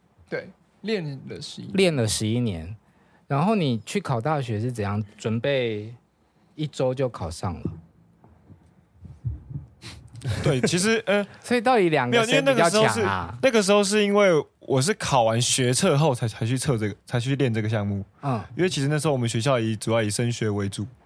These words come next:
Speaker 2: 就是你在大学之前，你并不是以体育为专项。
Speaker 3: 对，不是以体育为专，那时候是因为我们的体育组长觉得我对体育好像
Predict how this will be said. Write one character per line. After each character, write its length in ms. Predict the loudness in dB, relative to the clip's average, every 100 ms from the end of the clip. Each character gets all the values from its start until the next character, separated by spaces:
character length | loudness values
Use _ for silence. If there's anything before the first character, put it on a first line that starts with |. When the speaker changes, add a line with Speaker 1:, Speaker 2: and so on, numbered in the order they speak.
| -20 _ -10
Speaker 2:
就 140 | -2 0
是 100 | 2
你 140 | 4
在 120 | 2
大 220 | 4 2
学 160 | 4 2
之 160 | 0 0
前， 200 | 0 0
你 60 |
并 220 | 0 0 0
不 120 | -2
是 180 | -2 -4
以 80 |
体 200 | -4 -6
育 120 | -2 -2
为 160 | -2
专 320 | -4 -6 -6
项。 240 | -6 -8 -10 _ _
Speaker 3:
对， 100 | -4
不 100 | 0
是 160 | 2 2
以 60 |
体 80 | 2
育 100 | 2
为 80 | 2
专， 140 | 0 -2
那 140 | 0 4
时 80 | 4
候 60 |
是 140 | 4 2
因 80 | 4
为 160 | 4 0 _ _ -4
我 100 | 0
们 100 | 2
的 160 | 2 2
体 160 | 2
育 80 | 0
组 160 | 2 2
长 220 | 2 2
觉 100 | 0
得 140 | 2
我 160 | 2 0
对 180 | 0 -2
体 160 | -2
育 220 | -2 -2
好 220 | -2 -2 -4
像 260 | -2 -4